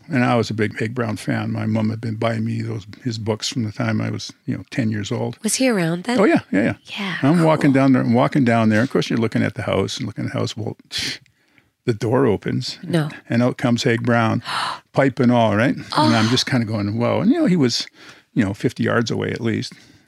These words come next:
Speaker 1: And I go, "Okay." So I get down, and he, he's coming over.
Speaker 2: To talk to you?
Speaker 1: He's coming over. And, and I'm standing there at the river, and he walks up and he goes, "Phil, let me see your,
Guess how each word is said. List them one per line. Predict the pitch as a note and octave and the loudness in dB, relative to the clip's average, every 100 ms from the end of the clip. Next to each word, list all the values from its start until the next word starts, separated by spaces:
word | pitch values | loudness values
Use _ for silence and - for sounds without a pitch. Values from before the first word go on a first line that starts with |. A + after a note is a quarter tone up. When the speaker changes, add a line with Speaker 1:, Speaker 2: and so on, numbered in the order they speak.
| - | -4
Speaker 1:
And | E3+ | -2
I | E3+ | 0
go, | E3+ | 0
"Okay." | F3+ A2 A2 | 0 0 -2
So | - | 0
I | A#2+ | -2
get | B2+ B2 | 0 0
down, | B2 B2+ | 2 4
and | C#3+ C3 | 4 4
he, | D3 D3 - B2+ B2 - | 2 2 0 -4 -4 -8
he's | C3 - | -8 -4
coming | B2 B2 | 0 0
over. | A#2+ A2+ B2+ _ _ _ _ _ _ _ _ - | 0 -2 -8 _ _ _ _ _ _ _ _ -6
Speaker 2:
To | C#4+ | 0
talk | B3 C4 | 2 2
to | - D#4+ | 2 4
you? | F4 | 4
Speaker 1:
He's | G4+ | 2
coming | - C3+ C3 | 2 4 6
over. | B2 A2 - - - - - | 4 0 -2 -12 -12 -8 0
And, | B2 A#2 A2 _ - - - | 2 4 2 _ -20 -20 -10
and | - A#2+ | 0 2
I'm | C3 C3+ | 4 2
standing | - A#2+ A#2 | 2 4 4
there | A#2 A2 | 4 2
at | A2+ | -2
the | G#2+ | -2
river, | G#2+ G#2+ A2 G#2+ | 0 2 2 2
and | G2 - - - _ | -2 -8 -20 -20 _
he | C3 | 2
walks | B2+ A#2 A#2 - | 4 2 0 0
up | A2 - | -2 -2
and | B2 | -10
he | - | -10
goes, | - - - - - _ - _ B2+ B2+ C#3+ C3+ | -12 -10 -10 -12 -18 _ -20 _ -20 -20 -20 -10
"Phil, | C3+ - | -8 -4
let | - | 2
me | D4 | 2
see | G#3 | 4
your, | B3+ | 4